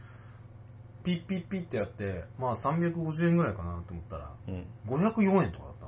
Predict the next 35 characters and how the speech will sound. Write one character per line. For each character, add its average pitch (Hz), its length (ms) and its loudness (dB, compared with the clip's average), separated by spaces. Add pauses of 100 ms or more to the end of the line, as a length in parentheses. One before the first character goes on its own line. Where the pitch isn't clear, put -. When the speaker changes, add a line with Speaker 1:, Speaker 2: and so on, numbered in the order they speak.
(320)
Speaker 1:
た 101 60 -2
の。 98 80 4
Speaker 2:
あ、 - 0 - (100)
は 104 80 0
い - 20 0
は 90 60 -4
い - 40 -10
は 98 60 -6
い。 - 20 -8 (1040)
Speaker 1:
ま 151 100 6
あ - 20 6
三 233 140 10
百 269 120 8
五 247 120 6
十 247 80 4
円 160 60 4
で 220 60 2
結 - 120 0
構 220 60 -4
ず 175 100 4
れ 165 80 4
て 104 100 -4
る 95 60 -4
ん 90 60 -6
で 87 40 -6
す 87 100 -10
け 98 80 -8
ど、 95 220 -4
Speaker 2:
う 95 40 -6
ん。 90 120 -4 (220)
Speaker 1:
五 151 100 8
百 285 240 8
四 285 160 6
円 98 140 0
で、 87 180 -8